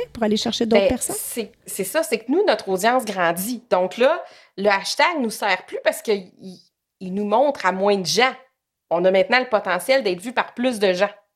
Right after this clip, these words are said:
Speaker 1: OK, OK.
Speaker 2: Tu sais, ce qui est important, c'est d'utiliser des bons hashtags, mais c'est aussi qu'on peut utiliser la localisation. Jamais quand on est à la maison.
Speaker 1: Ah.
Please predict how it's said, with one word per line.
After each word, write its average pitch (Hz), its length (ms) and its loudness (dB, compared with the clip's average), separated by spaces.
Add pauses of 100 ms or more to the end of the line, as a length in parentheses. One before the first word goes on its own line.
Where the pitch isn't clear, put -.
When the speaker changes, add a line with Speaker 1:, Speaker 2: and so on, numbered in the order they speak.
(440)
Speaker 1:
OK, - 280 -14 (920)
OK. - 200 -18 (1000)
Speaker 2:
Tu 254 80 -6
sais, 247 80 -4
ce - 60 -12
qui 233 60 -4
est 214 100 -2
important, 208 480 2
c'est 233 140 -10
d'utiliser 180 460 -8
des 220 140 0
bons 185 160 0
hashtags, 208 640 0 (260)
mais 185 100 -2
c'est 180 140 -8
aussi 180 260 -10
qu'on 226 200 2
peut 208 120 -4
utiliser 196 380 -6
la 240 140 2
localisation. 175 880 -2 (240)
Jamais 196 500 0
quand 247 240 2
on - 20 0
est 196 140 -2
à 196 80 0
la 185 140 0
maison. 175 400 -2 (420)
Speaker 1:
Ah. 175 60 -10